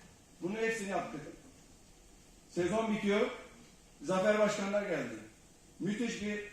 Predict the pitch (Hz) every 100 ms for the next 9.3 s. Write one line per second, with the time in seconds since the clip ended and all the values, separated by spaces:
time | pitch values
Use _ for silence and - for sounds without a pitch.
0 | - - 160 196 208 208 160 - 135 117
1 | 117 104 - - - - - - - -
2 | - - - - 190 226 226 190 143 117
3 | 104 - - - - - - 170 185 -
4 | 208 196 185 - 175 175 190 180 185 -
5 | 185 160 233 247 202 202 196 185 175 156
6 | 117 - - - - 139 190 226 233 208
7 | 233 233 202 160 143 - 127 117 - -
8 | - - - - - - 190 233 247 190
9 | 147 139